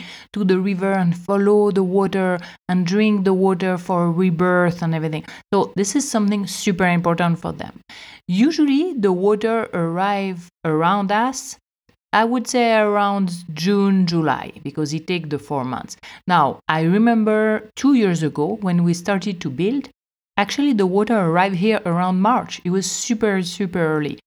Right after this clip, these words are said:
but, mm, we're already middle March. We haven't heard the water even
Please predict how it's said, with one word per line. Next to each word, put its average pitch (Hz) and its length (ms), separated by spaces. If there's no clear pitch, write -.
but, 160 280
mm, 170 340
we're 170 160
already 180 380
middle 170 360
March. 165 600
We 160 160
haven't 156 400
heard 170 180
the 156 120
water 160 320
even 151 360